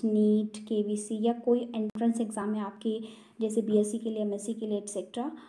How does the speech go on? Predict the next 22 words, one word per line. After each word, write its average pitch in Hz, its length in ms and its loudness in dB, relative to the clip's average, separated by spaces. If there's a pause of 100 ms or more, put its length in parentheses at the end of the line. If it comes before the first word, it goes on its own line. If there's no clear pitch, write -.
(160)
और 247 480 2
board 240 320 6
examination 226 680 0
के 226 120 -2
लिए 214 100 0
तो 220 80 -4
हम 208 200 -4
इनको 202 240 0
कर 208 200 0
ही 190 140 -4
रहे 190 140 -4
हैं। 190 160 -6 (280)
So - 100 0
let 254 180 4
us 262 100 2
start। - 280 -2 (460)
पहले 330 140 6
biological 247 600 2
classification 254 640 0
होता 202 340 -4
क्या 196 140 -8
है? 190 200 -14